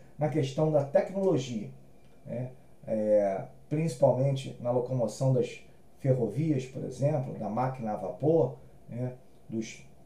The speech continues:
próprios, como a gente pode falar assim, dos trens, entre aspas, né, e entre outros elementos que foram importantíssimos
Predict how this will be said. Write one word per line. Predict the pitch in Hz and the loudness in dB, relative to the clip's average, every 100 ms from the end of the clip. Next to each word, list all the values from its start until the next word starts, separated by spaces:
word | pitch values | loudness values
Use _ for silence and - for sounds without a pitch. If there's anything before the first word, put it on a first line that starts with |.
| - | 2
próprios, | 127 131 110 98 92 - - | 4 4 2 -6 -8 -14 -10
como | 110 | -8
a | 104 | -6
gente | 117 | -6
pode | - 110 - | -2 -2 0
falar | 104 | 0
assim, | 104 - 123 - - - - | 0 -2 -8 -10 -18 -20 -16
dos | 101 - | -14 -12
trens, | - 208 175 135 | 4 6 6 4
entre | 127 113 107 | -2 -2 0
aspas, | 117 139 - - - - - - | 2 4 2 -4 -14 -18 -20 -16
né, | - - - - - | -14 -14 -18 -20 -6
e | 143 156 | 2 4
entre | 175 190 151 | 4 2 4
outros | 151 185 190 147 131 | 8 8 6 4 2
elementos | 135 123 143 156 - | 4 4 2 0 -4
que | - | -10
foram | 131 147 156 | -4 0 0
importantíssimos | 143 - 214 202 170 131 147 151 - 143 | -2 0 0 0 -2 -2 -2 -6 -6 -12